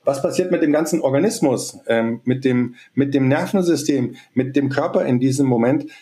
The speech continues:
dass so starke Reaktionen eben heraus, ähm, und hervorgerufen werden können. Das können wir heute ein bisschen besser auch, äh, nachvollziehen, beispielsweise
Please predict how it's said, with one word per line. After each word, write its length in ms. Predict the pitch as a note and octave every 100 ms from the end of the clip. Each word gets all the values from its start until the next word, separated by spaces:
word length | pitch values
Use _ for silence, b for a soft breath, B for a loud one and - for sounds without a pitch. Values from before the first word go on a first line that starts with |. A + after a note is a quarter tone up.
| B
dass 240 | A#2+ -
so 160 | D#3 F#3
starke 500 | - C3+ C3+ C3+ C3
Reaktionen 800 | A#2+ A#2 A2 - B2 C3+ C#3+ C#3
eben 280 | A#2+ B2 A#2+
heraus, 520 | A2+ F#2+ A#2+ B2+ - A#2+
ähm, 340 | A#2 A2+ - _ _ _ _ _
und 140 | - B2
hervorgerufen 720 | B2+ - B2+ C#3 A2 F#2 G#2
werden 260 | G2+ F#2
können. 300 | F#2 F2 F2 B B B -
Das 120 | B2
können 180 | D3+ F3
wir 120 | D3
heute 180 | C#3+ D3+
ein 120 | C3
bisschen 280 | C#3 C3+ A#2
besser 360 | C3 C3+ D3
auch, 280 | C3+ A#2+ - -
äh, 100 | A2
nachvollziehen, 720 | A2+ D#3 - D#3 D3 D3+ C#3+
beispielsweise 720 | B2+ - A#2+ A#2 B2 A#2+ B2+